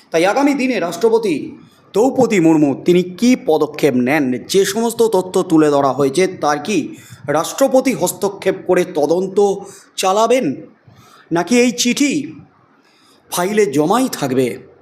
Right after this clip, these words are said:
কি হতে চলেছে আগামী দিনে?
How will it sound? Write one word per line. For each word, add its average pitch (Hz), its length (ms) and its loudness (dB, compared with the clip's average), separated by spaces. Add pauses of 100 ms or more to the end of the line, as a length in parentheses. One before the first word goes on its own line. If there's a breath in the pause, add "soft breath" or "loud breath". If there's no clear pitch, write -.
(1400 soft breath)
কি 302 100 2
হতে 196 340 2
চলেছে 220 300 2
আগামী 165 340 2
দিনে? 156 520 0